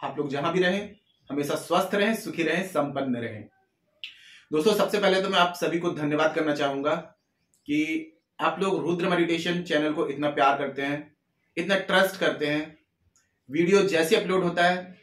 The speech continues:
आप लोग के लाइक आना शुरू हो जाते हैं। एक मिनट से पहले ही आप लोग लाइक करना शुरू कर देते हैं।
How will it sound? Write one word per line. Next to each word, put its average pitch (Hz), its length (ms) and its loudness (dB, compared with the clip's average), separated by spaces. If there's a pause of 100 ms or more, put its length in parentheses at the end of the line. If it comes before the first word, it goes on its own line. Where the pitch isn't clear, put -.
आप 151 100 -8
लोग 156 140 0
के - 60 -4
लाइक 156 320 4
आना 160 140 2
शुरू 151 200 -2
हो 160 60 0
जाते 151 300 2
हैं। 160 280 -6 (880)
एक 202 220 6
मिनट 202 100 0
से 202 120 0
पहले 180 240 6
ही 185 60 6
आप 175 140 4
लोग 170 120 -2
लाइक 151 240 4
करना 156 180 0
शुरू 147 180 -4
कर 147 140 2
देते 139 240 -2
हैं। 147 360 -6